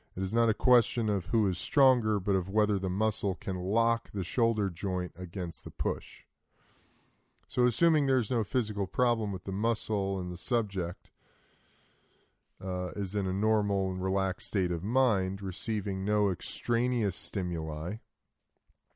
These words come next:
the muscle will test strong or weak given the given stimulus.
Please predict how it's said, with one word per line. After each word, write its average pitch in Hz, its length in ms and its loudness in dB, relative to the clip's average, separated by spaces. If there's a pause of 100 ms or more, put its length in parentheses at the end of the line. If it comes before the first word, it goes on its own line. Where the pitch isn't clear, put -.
(580)
the 104 80 -4
muscle 98 500 -2
will 101 140 -6
test 90 400 -4
strong 85 440 -6
or 98 240 -4
weak 80 480 -8
given 87 500 -4 (100)
the 92 300 -4
given 80 440 -8 (1000)
stimulus. - 760 -6